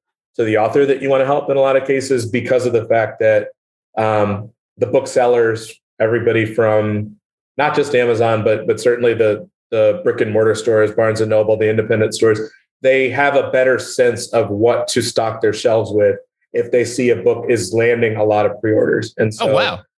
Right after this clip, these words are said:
Speaker 2: Okay.
Speaker 1: there's a better shot that someone is going to see the book in a bookstore if there are a lot of pre-orders behind it, 'cause they say, "Oh, a lot of people wanna buy this, so let, let's make sure we have a bunch of copies of it ourselves."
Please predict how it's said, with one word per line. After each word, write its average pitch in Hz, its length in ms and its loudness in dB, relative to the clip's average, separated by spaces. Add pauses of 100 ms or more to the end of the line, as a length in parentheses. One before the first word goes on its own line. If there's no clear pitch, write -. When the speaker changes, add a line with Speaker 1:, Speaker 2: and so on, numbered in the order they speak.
Speaker 2:
Okay. 160 220 -4
Speaker 1:
there's 143 200 0
a 139 100 -2
better 135 300 2
shot 120 480 0
that 117 120 -4
someone 120 380 0
is 110 140 0
going 110 300 0
to 110 140 -4
see 143 260 -2
the 127 120 2
book 98 340 -2 (420)
in 131 140 2
a 131 60 2
bookstore 104 760 0
if 113 300 0
there 117 180 2
are 113 60 4
a 107 40 2
lot 107 160 2
of - 120 -4
pre-orders 107 400 2
behind 101 360 0
it, 98 200 2 (320)
'cause 120 100 0
they 117 80 2
say, 117 160 0
"Oh, 139 240 4
a 107 40 2
lot 110 180 0
of 127 60 -6
people 113 240 0
wanna 107 180 2
buy 113 240 0
this, 107 220 -2
so 110 100 2
let, 104 240 0
let's 113 180 0
make 110 140 0
sure 113 160 0
we 110 140 0
have 110 100 0
a 104 80 2
bunch 107 220 -2
of 101 80 -8
copies 107 340 -2
of 107 120 2
it - 60 0
ourselves." - 460 -2